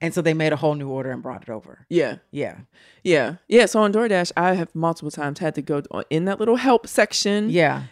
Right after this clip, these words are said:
Speaker 2: And you say, you know, "Something was missing or I didn't get my order," and they'll either credit your account or they'll send the order again.
Speaker 1: Okay. I always
Speaker 2: Or they'll do, like, both. I don't know. I,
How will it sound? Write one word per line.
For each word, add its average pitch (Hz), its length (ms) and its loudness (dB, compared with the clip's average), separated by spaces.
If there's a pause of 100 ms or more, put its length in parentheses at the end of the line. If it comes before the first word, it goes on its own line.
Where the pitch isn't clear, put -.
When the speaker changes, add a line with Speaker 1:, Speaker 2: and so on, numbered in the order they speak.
(140)
Speaker 2:
And 180 340 -2
you 190 60 -4
say, 170 560 2
you 175 120 -6
know, 151 120 -4
"Something 180 320 -4
was 175 140 -4
missing 226 440 -2
or 165 80 0
I 147 60 -2
didn't 160 200 -6
get - 140 -8
my 147 120 -6
order," 214 580 2
and 170 160 -4
they'll 165 160 -2
either 170 400 -2 (100)
credit 202 360 2
your 202 140 2
account 170 520 -4 (540)
or 165 520 4 (200)
they'll 240 160 2
send 185 280 0
the 160 40 -2
order 156 240 0
again. 156 420 -6 (480)
Speaker 1:
Okay. 147 420 -2 (120)
I 214 140 8
always 247 320 8
Speaker 2:
Or 392 40 4
they'll 247 100 6
do, 247 140 0
like, 202 220 2
both. 175 520 4
I 233 80 4
don't 294 180 0
know. 185 280 4
I, 160 120 0